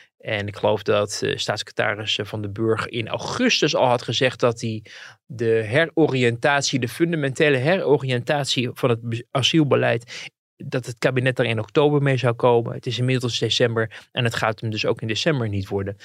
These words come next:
Minister-president Rutte gisteren in Brussel gezegd, we gaan er een Europese top over houden.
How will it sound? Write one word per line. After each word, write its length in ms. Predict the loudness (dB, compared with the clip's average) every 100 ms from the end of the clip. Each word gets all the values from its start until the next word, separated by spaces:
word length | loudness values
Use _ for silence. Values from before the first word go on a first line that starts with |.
| -20 -20 -16
Minister-president 840 | -2 0 2 0 -2 -2 2 0 4
Rutte 440 | 2 4 2 0
gisteren 400 | -4 -2 0 0 2
in 100 | 2
Brussel 240 | 2 -2
gezegd, 500 | -2 -2 -2 -2 -8 _ _ _ _ _ _ -14 -6
we 100 | -2
gaan 140 | -2
er 100 | -2
een 120 | -2
Europese 460 | 0 0 0 -2 0
top 180 | 0 4
over 260 | 2 2 0
houden. 400 | 2 2 2